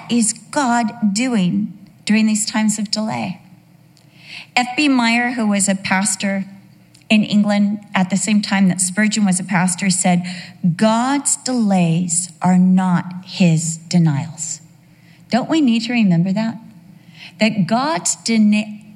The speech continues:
delays are not God saying no, but God saying,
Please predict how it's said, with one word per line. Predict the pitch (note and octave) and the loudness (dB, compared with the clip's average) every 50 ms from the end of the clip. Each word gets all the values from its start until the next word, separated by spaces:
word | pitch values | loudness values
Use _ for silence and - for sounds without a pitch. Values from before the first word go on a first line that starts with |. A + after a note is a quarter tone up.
| - - | -10 -4
delays | A3 G#3+ G3+ G#3 G#3+ G#3 F3 F3 - - - - - | -2 0 0 2 2 2 0 0 -2 -4 -6 -4 -2
are | G3 G3+ G3+ | 0 2 2
not | F#3+ G3 G#3+ B3 D4 D#4 - - F#3+ | 2 2 2 0 -2 -4 -8 -8 -6
God | F#3 G3+ G#3 G#3+ F#3 - | -4 -2 -2 -2 -4 -4
saying | - G3 F#3 F3 E3 E3 E3 | -2 0 2 2 2 2 2
no, | E3 F#3 A3 C4+ D#4 - - - - - - _ _ - - _ _ _ _ _ _ _ _ _ _ _ _ _ - - - - - - - - - - _ _ - | 0 0 -2 -4 -8 -10 -12 -16 -18 -20 -20 _ _ -20 -20 _ _ _ _ _ _ _ _ _ _ _ _ _ -20 -18 -16 -16 -16 -18 -20 -20 -20 -20 _ _ -2
but | A3 G#3 - G3+ | -2 0 0 2
God | G3+ G#3 A3 C4+ C#4+ - - | 0 0 0 -2 -2 -4 -2
saying, | - G3+ F3+ F3 E3+ F3 F3+ - | 0 0 2 2 2 0 -2 -6